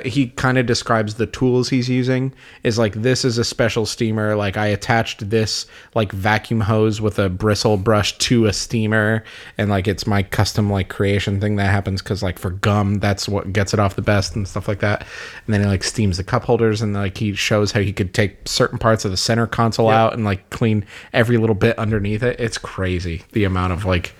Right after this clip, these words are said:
Speaker 1: work he goes into and, like, twenty hours to clean this car.
Speaker 2: Yeah, dude.
Speaker 1: I haven't cleaned any of my cars for longer than an hour.
Speaker 2: I,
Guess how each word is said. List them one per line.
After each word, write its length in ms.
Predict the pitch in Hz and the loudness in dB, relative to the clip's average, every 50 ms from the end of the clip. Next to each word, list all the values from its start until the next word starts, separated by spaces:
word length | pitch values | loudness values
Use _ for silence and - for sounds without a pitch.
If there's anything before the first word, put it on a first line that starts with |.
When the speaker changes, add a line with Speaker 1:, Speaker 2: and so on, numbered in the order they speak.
| - - - - - - - | -20 -20 -20 -20 -20 -12 -8
Speaker 1:
work 340 | 110 104 101 101 104 104 - | -4 -2 0 0 0 0 -2
he 120 | - 131 | -2 -2
goes 300 | 120 127 123 123 120 - | 2 4 4 4 4 2
into 260 | 131 131 - 147 143 151 | 0 -2 0 0 0 0
and, 160 | - 120 110 | 0 -2 -2
like, 260 | 107 98 - - - | -4 -4 -4 -8 -10
twenty 560 | - - - - 120 110 110 110 113 113 117 - | -10 -10 -6 -4 -2 0 0 2 0 0 -2 -2
hours 500 | - 98 95 98 101 110 117 120 - - | -4 -4 -2 -2 0 2 2 0 0 -2
to 180 | - - - 135 | -2 0 2 2
clean 380 | - - - 147 127 120 117 | 2 0 0 2 2 2 2
this 160 | 120 120 - | 0 0 -2
car. 380 | - - 110 104 104 107 123 127 | -2 -4 -4 -2 -2 -2 0 0
Speaker 2:
Yeah, 260 | 95 92 92 95 95 | 2 2 4 4 2
dude. 240 | 90 92 95 95 90 | 2 0 0 0 0
Speaker 1:
I 140 | 90 143 143 | 0 2 2
haven't 220 | 135 123 127 120 107 | 4 4 2 0 0
cleaned 520 | - - 120 110 107 107 104 98 113 117 - | 0 2 2 2 4 2 2 0 -2 -4 -4
any 280 | - 127 113 104 101 98 | -2 0 2 2 4 2
of 60 | 95 | 2
my 140 | 98 95 92 | 2 0 0
cars 380 | - - 104 98 95 92 87 | 0 0 0 0 0 0 -2
for 160 | - - 113 101 | -2 -2 0 0
longer 280 | 95 92 90 87 90 | 2 0 0 -2 -2
than 140 | 90 90 87 | -2 -2 -2
an 80 | 85 85 | -2 -4
hour. 320 | 82 82 85 87 90 95 | -4 -4 -2 -2 -2 0
Speaker 2:
I, 680 | 147 131 135 139 151 175 185 202 202 202 202 202 185 143 | 2 4 4 6 6 4 4 2 0 0 -2 -4 -6 -8